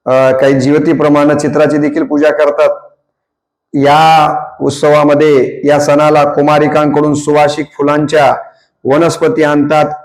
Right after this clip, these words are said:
व गौरी म्हणून त्याची पूजा कोण करतं? तर कुमारिका.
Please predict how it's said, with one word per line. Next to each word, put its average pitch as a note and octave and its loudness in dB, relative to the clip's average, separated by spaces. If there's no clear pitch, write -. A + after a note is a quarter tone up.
व C#3 0
गौरी D#3 0
म्हणून C#3+ -2
त्याची - -4
पूजा C#3+ 0
कोण D#3+ -2
करतं? D#3 -2
तर G#3+ -4
कुमारिका. D3 -2